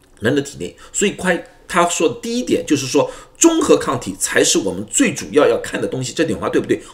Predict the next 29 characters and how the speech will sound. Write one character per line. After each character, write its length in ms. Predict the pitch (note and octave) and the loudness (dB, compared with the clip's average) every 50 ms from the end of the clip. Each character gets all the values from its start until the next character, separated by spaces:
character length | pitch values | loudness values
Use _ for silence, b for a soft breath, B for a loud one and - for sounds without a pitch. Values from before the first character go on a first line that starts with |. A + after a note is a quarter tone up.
| B - | B -2
完 220 | F2+ C3 - C3 | 0 0 0 0
全 160 | - - E2+ | -2 -6 -8
正 140 | - - C2 | -10 -12 -14
确。 160 | - - - _ _ _ _ _ _ - - _ _ B B B B B | -14 -16 -18 _ _ _ _ _ _ -20 -20 _ _ B B B B B
如 340 | B B2+ G3 C#4+ D#4 A4 G#4+ - | B 6 8 10 10 8 8 4
果 420 | - - B2 A#2 G2+ F#2+ - - - - _ _ _ _ - - - - - - | 2 4 4 4 4 2 -4 -12 -20 -20 _ _ _ _ -20 -20 -20 -20 -14 -2
这 160 | - - B3+ - | 2 4 4 6
个 240 | - D3+ - - - | 6 6 6 4 0
产 320 | - - - - F2 D#2 | -4 -6 -4 -4 -6 -4
生 180 | - - G3 G3 | -2 -2 -2 0
的 60 | F3+ | -2
那 100 | E3+ F3 | -2 -2
个 100 | D#3 C3+ | -2 -2
抗 280 | - - - G3+ F#3+ - | -2 -4 -8 -6 -8 -8
体 160 | - - - b b b b - | -10 -14 -16 b b b b -6
不 200 | - C3 - C#4+ | -2 2 4 4
是 160 | C#4 - - | 4 4 2
中 180 | - G3 F#3+ F3+ | 2 2 0 0
和 120 | - B2 | -2 -2
抗 200 | - - A#2 - | -4 -4 -8 -10
体， 140 | - - - _ - _ _ _ _ _ B B B B | -12 -14 -20 _ -20 _ _ _ _ _ B B B B
只 120 | - B2+ B2+ | -4 0 2
是 160 | - D#4 - | 2 2 2
结 180 | - - D3 | 2 4 4
合 140 | G3+ G3 E3 - | 4 4 2 0
抗 180 | - F#3 C#3 | 0 -4 -8
体 120 | C3+ - G2+ | -8 -10 -16
的 100 | - - | -16 -10
话， 280 | - A2 F#2+ - - | -8 -8 -8 -8 -12